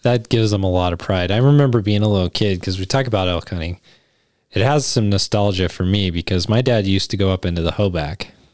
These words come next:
up around Jackson, and they would take pack horses in every year and go elk hunting and,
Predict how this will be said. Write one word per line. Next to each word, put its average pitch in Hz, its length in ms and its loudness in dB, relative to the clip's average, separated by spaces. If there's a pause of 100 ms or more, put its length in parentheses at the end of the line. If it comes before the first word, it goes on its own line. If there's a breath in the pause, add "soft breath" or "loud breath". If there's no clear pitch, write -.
(140)
up 92 200 -4
around 87 260 0
Jackson, 92 500 -2 (720 loud breath)
and 98 140 -2
they 101 80 0
would 98 160 -2
take 101 260 -2
pack 104 240 -2
horses 90 460 -2
in 85 320 -2 (1000)
every 123 300 2
year 95 280 2 (120)
and 104 160 0
go 98 140 2
elk 90 240 -2
hunting 87 260 -2
and, 85 200 -4